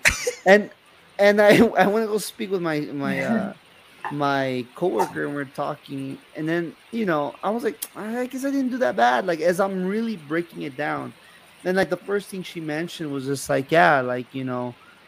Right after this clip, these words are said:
Speaker 2: and I, I don't think it was, like, something towards me. I think many times, like, just many people are not used to just giving themselves affirmation and going with it. It's like,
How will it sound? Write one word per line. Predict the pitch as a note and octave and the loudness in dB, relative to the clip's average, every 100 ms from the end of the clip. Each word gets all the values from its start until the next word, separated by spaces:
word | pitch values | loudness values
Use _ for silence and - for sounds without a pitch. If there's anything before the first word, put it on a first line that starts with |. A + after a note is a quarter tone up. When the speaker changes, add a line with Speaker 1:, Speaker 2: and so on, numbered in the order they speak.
| - | 2
Speaker 2:
and | F3+ F3+ E3+ | 6 6 4
I, | F#3 D#3+ G3+ | 2 4 4
I | F3+ | 6
don't | G#3+ A#3 | 4 2
think | A3+ | -2
it | |
was, | A3 | 0
like, | G3 D3+ | 2 0
something | D#3 F3+ D#3+ E3 - | -4 -6 -6 -10 -8
towards | D#3 C#3+ A#2+ | -4 -4 -6
me. | B2+ C3+ D3+ D#3+ - | -6 -4 -4 -8 -10
I | D3 | -12
think | - D#3 | -8 -8
many | D3+ C#3+ C#3+ | -6 -4 -6
times, | C3+ C3 C3+ C#3 C3 - | -8 -8 -6 -6 -8 -6
like, | C3 - - _ - - | -6 -8 -20 _ -20 -6
just | A#3+ - - | -4 -4 -8
many | D#3+ E3+ E3 D#3 | 0 0 0 -2
people | D#3+ D#3 D3 | -8 -10 -4
are | D3 C#3+ | -2 0
not | C#3 C#3 A#2+ | -2 -4 -6
used | B2+ C3 C3+ - | -8 -8 -8 -16
to | D3 | -10
just | C#3+ B2 | -10 -4
giving | C3+ C3+ | -4 -2
themselves | C3+ C3 C#3 C3 | -4 -4 -4 -2
affirmation | C3 C3+ B2 B2 B2 - C3 | -4 -6 -6 -6 -8 -8 -8
and | B2+ A2+ | -8 -8
going | B2 C3+ | -6 -4
with | E3+ - | -6 -2
it. | A3+ | -2
It's | G3+ | 0
like, | F3+ | -2